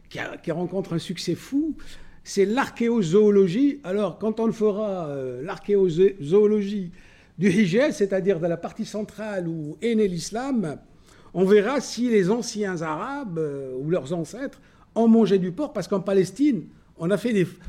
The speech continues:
on a fait des recherches et on a trouvé des ossements de porc, c'est-à-dire du porc qui a été mangé, hein. Donc les, les premiers habitants de la Palestine mangeaient du porc, hein. Euh, les ancêtres des Hébreux, si vous voulez, mangeaient du porc.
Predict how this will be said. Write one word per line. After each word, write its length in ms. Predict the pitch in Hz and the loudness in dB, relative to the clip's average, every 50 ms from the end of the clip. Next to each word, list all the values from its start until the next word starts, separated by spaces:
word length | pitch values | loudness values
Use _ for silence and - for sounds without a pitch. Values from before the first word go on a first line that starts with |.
| - - - | -10 -8 -6
on 120 | 160 175 | -4 -4
a 60 | 202 | -4
fait 140 | - 254 254 | -2 -2 0
des 80 | 233 214 | 2 2
recherches 520 | 175 170 160 - 269 302 277 - - - _ _ - - - - | 2 2 -2 -2 -4 -6 -6 -8 -10 -20 _ _ -20 -20 -10 -2
et 80 | 170 | 0
on 80 | 180 208 | 2 2
a 80 | 240 214 | 2 2
trouvé 440 | 220 - 220 226 185 196 262 285 285 | 0 0 -2 0 0 0 0 0 0
des 220 | 196 185 175 147 190 | 0 0 0 2 0
ossements 460 | 233 208 - - 226 247 254 220 185 | 0 -2 -2 -4 -4 -4 -4 -2 -4
de 80 | 165 | -4
porc, 340 | 151 160 170 185 240 254 254 | -4 -4 -4 -4 -4 -6 -6
c'est-à-dire 400 | - 185 156 156 160 175 208 165 | -10 -10 -8 -6 -4 -4 -4 -4
du 140 | 135 147 147 | -4 -8 -8
porc 240 | - 247 262 262 - | -4 -4 -6 -4 -4
qui 80 | 190 | -4
a 20 | 170 | -4
été 140 | 165 220 240 | -4 -4 -4
mangé, 480 | 226 220 196 160 160 147 131 113 107 | -2 -2 -2 -2 -2 -2 -4 -4 -6
hein. 180 | 107 135 190 202 - - - - - _ - - | -8 -10 -14 -14 -18 -20 -20 -20 -20 _ -10 -2
Donc 240 | 147 190 220 214 185 | 2 2 2 2 4
les, 400 | 180 185 180 175 170 165 165 160 | 6 6 8 8 8 6 6 4
les 80 | 170 | 4
premiers 400 | 165 - - 254 269 277 240 196 | 2 2 0 2 2 2 2 2
habitants 440 | 226 208 196 220 208 - 233 226 208 | 2 2 2 0 0 0 0 0 0
de 40 | 175 | -2
la 80 | 156 | -2
Palestine 560 | 147 - 202 196 185 - - 269 302 294 254 - - - _ _ _ - | -2 -2 -2 -2 -2 -2 0 2 2 2 2 -2 -10 -20 _ _ _ -2
mangeaient 340 | 156 202 247 254 190 247 247 | 2 2 2 4 2 2 0
du 140 | 196 208 170 | 0 -2 -2
porc, 400 | - 190 175 151 131 - - _ _ _ - | -2 -2 -2 -2 -2 -4 -12 _ _ _ -20
hein. 60 | 117 127 156 185 156 | -18 -18 -16 -12 -10
Euh, 300 | 131 120 117 117 113 117 | -8 -8 -8 -8 -8 -8
les 200 | 120 139 143 139 | -4 -4 -2 0
ancêtres 340 | 170 175 170 - 190 185 143 | 0 -2 -2 -4 -4 -4 0
des 220 | 143 156 143 143 143 | 0 0 2 4 2
Hébreux, 540 | 139 131 131 147 180 233 294 285 240 175 139 | 2 2 2 2 2 2 0 0 -6 -8 -10
si 120 | - 156 | -10 -12
vous 100 | 127 123 | -12 -10
voulez, 220 | 120 120 - 226 254 | -10 -8 -8 -8 -6
mangeaient 320 | 214 190 240 220 196 226 | -6 -6 -6 -6 -6 -6
du 120 | 175 170 | -8 -8
porc. 280 | - - 113 107 110 | -10 -10 -12 -14 -14